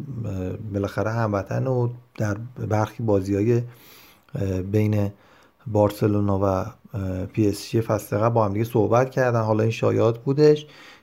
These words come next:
و اگر یکی باشه که مثلاً حرف شنوی داشته باشه، غالباً باید مسی باشه که تو فاز رفاقت مثلاً با اون اوکی بکنه، جو تیمو کنترل کنن.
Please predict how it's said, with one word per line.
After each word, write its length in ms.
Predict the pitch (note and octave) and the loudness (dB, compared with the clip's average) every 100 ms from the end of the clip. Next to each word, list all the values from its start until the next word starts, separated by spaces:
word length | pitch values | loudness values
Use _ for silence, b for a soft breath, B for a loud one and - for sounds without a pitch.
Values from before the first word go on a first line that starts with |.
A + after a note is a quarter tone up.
| B | B
و 40 | A#2 | 0
اگر 400 | A2 C3+ C#3 C#3+ | 4 4 4 4
یکی 200 | D3 D3 | 2 4
باشه 260 | C3+ B2+ | 4 4
که 180 | A#2+ A#2+ | 0 0
مثلاً 300 | G#2+ - A2 | 0 0 2
حرف 200 | A2 G#2+ | 2 0
شنوی 340 | - A2 G#2+ G#2+ | 0 0 0 0
داشته 300 | A2 G#2 A#2+ | 0 0 -4
باشه، 200 | A#2 D3 | 0 2
غالباً 240 | C#3+ D3+ | 2 2
باید 200 | D3+ D3+ | 0 0
مسی 200 | B2 D3 | -2 0
باشه 220 | D3 D3+ | 0 0
که 120 | C#3+ | -2
تو 160 | C#3 B2 | -2 0
فاز 220 | C3 C3 | 2 4
رفاقت 480 | C#3 A#2+ A#2+ A2+ B2+ | 4 4 2 2 2
مثلاً 360 | A#2+ A#2 A2+ A#2 | 0 -2 0 2
با 120 | A2+ | 2
اون 160 | B2 | 2
اوکی 240 | A#2 - B2+ | 2 2 0
بکنه، 360 | B2+ B2 A#2 | 0 0 0
جو 180 | A2+ A2+ | 2 2
تیمو 380 | A2+ A#2+ B2 A#2 | 2 -2 0 -2
کنترل 400 | A#2+ G#2 A2 G#2 | 0 -2 -2 -2
کنن. 280 | - A2+ | -2 -4